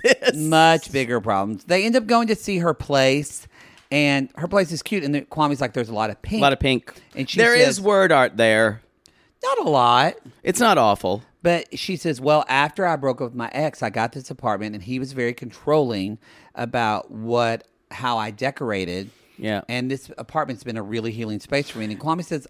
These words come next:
Speaker 2: "I'm cool with that."
Speaker 1: <laughs> He was like, "I guess I'll shut up about the
Speaker 2: Like,
Speaker 1: pink."
Speaker 2: what do I say? I guess we're gonna have pink in our apartment.
Speaker 1: <laughs>
Speaker 2: Y'all, there is a lot of pink.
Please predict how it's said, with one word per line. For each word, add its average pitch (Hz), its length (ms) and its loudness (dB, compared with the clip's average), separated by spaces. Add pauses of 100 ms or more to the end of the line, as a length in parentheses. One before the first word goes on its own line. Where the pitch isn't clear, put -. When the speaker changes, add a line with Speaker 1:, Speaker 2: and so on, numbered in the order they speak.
(100)
Speaker 2:
"I'm 156 160 -2
cool 330 220 -6
with 170 180 -8
that." - 420 -10
Speaker 1:
<laughs> - 40 -4
He 147 340 2
was 185 140 -4
like, 160 300 2
"I 160 80 -2
guess 180 200 4
I'll 196 60 6
shut - 260 2
up 220 120 2
about 208 180 4
the 190 60 -8
Speaker 2:
Like, - 100 2
Speaker 1:
pink." 185 280 -2
Speaker 2:
what 165 140 4
do 202 60 0
I 190 120 2
say? 185 280 2
I - 140 0
guess 143 200 -4
we're 170 100 -2
gonna 170 120 2
have 175 200 2
pink 180 280 0
in 143 80 2
our 135 140 6
apartment. - 420 2
Speaker 1:
<laughs> - 40 0
Speaker 2:
Y'all, 147 160 6
there 185 120 6
is 170 120 4
a 139 80 8
lot 123 380 2
of 113 80 -4
pink. - 440 -8